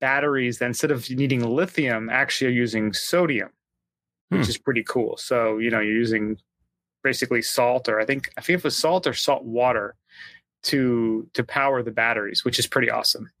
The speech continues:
Speaker 2: Oh, wow.
Speaker 1: You start telling me stuff like that, get a thousand miles per charge. Now we're speaking my language. We shall
Speaker 2: That's
Speaker 1: see.
Speaker 2: right.
Speaker 1: But that's not, we're not experts in any of this stuff.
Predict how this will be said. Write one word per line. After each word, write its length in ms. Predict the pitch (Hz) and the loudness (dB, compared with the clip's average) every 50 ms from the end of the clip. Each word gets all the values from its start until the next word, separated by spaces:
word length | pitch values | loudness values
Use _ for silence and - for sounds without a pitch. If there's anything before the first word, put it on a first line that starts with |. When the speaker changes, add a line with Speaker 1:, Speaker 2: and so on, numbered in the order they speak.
| _ _ - - | _ _ -6 -2
Speaker 2:
Oh, 60 | 156 131 | 0 2
wow. 300 | 110 120 135 120 - - - - | 2 2 0 -2 -4 -6 -4 -2
Speaker 1:
You 60 | 165 | 0
start 220 | - 220 208 180 | 2 2 0 0
telling 180 | - 220 196 196 | 0 0 0 0
me 60 | 185 | 0
stuff 220 | - 202 190 - | 2 0 0 2
like 160 | 180 180 165 - | 0 -2 0 0
that, 340 | 233 254 269 285 - 277 240 | 0 0 0 0 -4 -8 -4
get 200 | 156 170 180 175 | -2 0 0 0
a 40 | 151 | 0
thousand 380 | - 175 175 180 180 175 185 | 0 2 2 2 4 2 2
miles 240 | 175 170 170 165 160 | 2 2 2 0 -2
per 100 | - - | -4 -8
charge. 540 | - - 202 202 226 262 294 294 - - - _ _ _ - | -4 0 0 0 2 0 -2 -4 -8 -12 -14 _ _ _ -8
Now 280 | 131 139 143 147 151 160 | -4 -2 0 2 2 0
we're 80 | 147 | 0
speaking 340 | - - - 160 147 - 151 147 | -4 -4 -2 -2 -2 0 0 0
my 80 | 143 | 2
language. 580 | 143 151 151 151 135 - - - - - - - _ _ _ _ - | 2 2 2 0 -2 -4 -10 -12 -12 -14 -14 -16 _ _ _ _ -4
We 60 | 147 | -2
shall 160 | - 156 135 | 0 0 0
Speaker 2:
That's 120 | 120 - | 0 0
Speaker 1:
see. 80 | - 120 | 0 2
Speaker 2:
right. 200 | 113 113 107 110 - _ _ - - - - - - - | 2 2 0 -2 -6 _ _ -20 -20 -18 -14 -10 -4 0
Speaker 1:
But 180 | 165 160 - | 0 0 2
that's 220 | - 170 165 - - | 0 -2 0 0 0
not, 220 | 185 156 156 - _ _ | 0 0 0 -4 _ _
we're 120 | - 156 185 | -2 0 2
not 120 | 190 175 | 2 2
experts 400 | 160 156 156 - - 160 151 - | 2 0 0 -2 0 0 0 0
in 80 | 143 147 | 0 0
any 100 | 147 143 | 2 2
of 60 | 131 | 2
this 100 | 120 - | 0 0
stuff. 380 | - - 117 113 - - - | 0 -2 -2 -2 -2 -6 -16